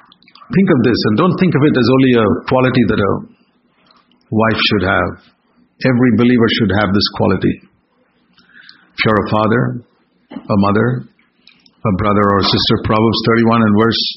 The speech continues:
twenty-six. "She opens her mouth in wisdom." And what is the, one of the marks of wisdom? Here it is.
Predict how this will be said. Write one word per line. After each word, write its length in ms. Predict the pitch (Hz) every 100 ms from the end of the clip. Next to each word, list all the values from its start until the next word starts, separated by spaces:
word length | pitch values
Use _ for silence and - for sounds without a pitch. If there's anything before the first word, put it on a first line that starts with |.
| _ _ _ - _ _
twenty-six. 480 | - 123 113 143 101 - - - - - - - - _ _ _ _ - - - - - - - _ _ _ _ _ _ _ _ _ _ _
"She 260 | - - 156 - 190
opens 240 | 185 151 147
her 80 | 131
mouth 200 | 131 127 131
in 80 | 113
wisdom." 400 | 104 113 85 78 71 - - - - - _ _ _ _ _ _ _ - - - - - _ - -
And 140 | 117 113 139
what 160 | 175
is 120 | 170 110 -
the, 100 | 123 - 123
one 180 | 131 165
of 60 |
the 140 | 135 120
marks 320 | 123 127 - 117
of 40 | 95
wisdom? 380 | 101 - 85 78 76 73 _ _ _ _ _ _ -
Here 160 | 120 107
it 80 | 92
is. 140 | -